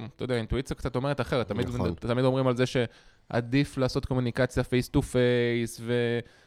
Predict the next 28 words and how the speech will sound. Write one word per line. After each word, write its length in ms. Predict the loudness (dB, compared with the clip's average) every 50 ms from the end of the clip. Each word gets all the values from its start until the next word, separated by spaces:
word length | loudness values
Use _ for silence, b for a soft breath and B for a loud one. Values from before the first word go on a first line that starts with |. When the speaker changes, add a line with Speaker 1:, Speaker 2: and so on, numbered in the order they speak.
| b b b b -10
Speaker 1:
ולהוריד 540 | -4 0 2 4 6 6 6 6 6 6
כמה 240 | 6 6 6 6 4
שיותר 420 | 4 4 4 4 4 4 4 4 4
את 120 | 2 2
המדיום 500 | 2 4 4 4 4 4 4 4 4 4
באמצע, 480 | 4 4 4 4 2 2 2 0 0 0
שהמדיום 480 | 0 -2 -2 -2 -2 0 0 0 0
יכול 220 | 0 2 2 4 4
להיות 220 | 4 2 0 0
מייל 260 | 0 2 2 2 0
או 40 | -2
סלק 360 | -4 -4 -4 -2 -2 -2 -2
או 60 | -4
דברים 260 | -4 -2 -2 -2 -2 -2
כאלה, 280 | 0 2 2 2 0 -2
ו- 120 | -4 -4 -6 -8 -12 -12 -2
Speaker 2:
לא 120 | 2 6
רק 180 | 8 8 8 8
זה, 140 | 8 6 8
גם 200 | 8 6 6 6
ב-, 320 | 6 6 6 4 4 2 0 0
כשאתה 160 | -2 -2 0
כותב 280 | 2 2 4 4 4 4
משהו, 380 | 4 2 2 2 4 6 8 8
אין, 120 | 8 8
אין 240 | 8 8 8 6 6
טון 220 | 6 6 6 8 8
דיבור. 360 | 6 6 6 6 6 6 4